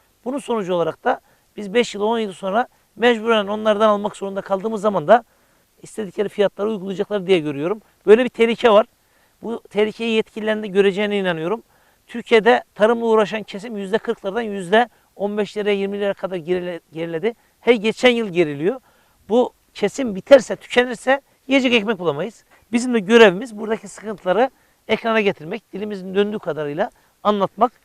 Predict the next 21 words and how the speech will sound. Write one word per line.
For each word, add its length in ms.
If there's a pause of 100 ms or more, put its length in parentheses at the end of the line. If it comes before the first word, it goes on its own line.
(200)
Yine 180
söylüyorum, 400
Türkiye'nin 380
yedi 220
bölgesine 380
baktığımız 360
zaman, 260 (640)
e, 180
çayda 320
organik 320
gübre 260
hikayesi 420
ile 160
ilgili 240
ciddi 240
manada 400
verim 180
kaybı 340
var. 300
Organik, 420
kimyasal, 460